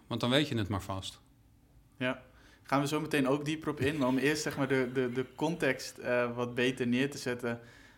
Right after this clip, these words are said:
Speaker 2: Eh, ja, ik introduceerde je net. Je bent hier de medeoprichter van IJsfontein, eh, creatief directeur.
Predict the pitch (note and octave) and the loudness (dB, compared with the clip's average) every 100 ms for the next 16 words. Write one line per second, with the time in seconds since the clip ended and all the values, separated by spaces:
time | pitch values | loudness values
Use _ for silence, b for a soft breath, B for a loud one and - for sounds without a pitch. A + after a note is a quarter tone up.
0 | B - A#2 A#2+ A2+ G2 - B2 B2+ A#2+ | B -4 0 2 2 0 -4 -6 -4 -4
1 | A#2 C3 C3 B2 B2 B2+ - A#2+ A#2 A2+ | 0 2 2 0 0 -2 -6 -8 -6 -6
2 | A#2+ A#2+ A#2 A#2+ A#2 C3+ C3+ C3 A#2+ A#2+ | -4 0 0 0 -2 -2 -4 -4 -6 -4
3 | A2 A#2+ - A#2 A#2 A2+ A#2 B B B | -2 -2 -6 -4 -2 0 -4 B B B
4 | B - G#2+ G#2 B2 A#2+ A#2+ A#2 A#2 A#2 | B -8 -8 -4 -2 -2 -2 -2 -4 -2
5 | C3+ C3+ C#3 | -2 0 -2